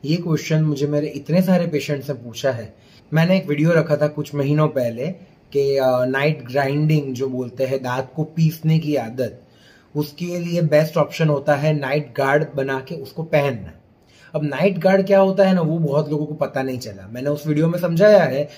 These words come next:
पर बहुत detail से समझा नहीं पाया हूँ। तो आज के video में मैं उसके ऊपर आपको बताना चाहता हूँ कि night guard क्या होता है, कैसे बनता है,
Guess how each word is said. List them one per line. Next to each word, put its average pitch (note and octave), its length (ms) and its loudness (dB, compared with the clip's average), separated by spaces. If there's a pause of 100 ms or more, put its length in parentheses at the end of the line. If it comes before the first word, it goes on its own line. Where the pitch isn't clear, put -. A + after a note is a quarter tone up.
(120)
पर E3+ 60 -4
बहुत D#3+ 240 -2
detail D#3+ 420 0
से - 60 -4
समझा C3+ 300 -2
नहीं A#2 200 -6
पाया E2+ 240 -12
हूँ। E2 180 -20 (320)
तो - 140 -16
आज D#3+ 260 -2
के A3+ 120 4
video G3 280 2
में G3 120 0
मैं G3+ 120 -2
उसके D#3 320 -6
ऊपर E3+ 220 0
आपको D3+ 200 2
बताना B2 360 -6
चाहता A#2 280 -12
हूँ A2 100 -16
कि A#2+ 80 -12
night A#2+ 280 -10
guard C3 200 -2
क्या B2 200 -8
होता D#3 400 -2
है, E3+ 280 0 (240)
कैसे F#3 340 2
बनता F3 320 0
है, F3+ 400 -2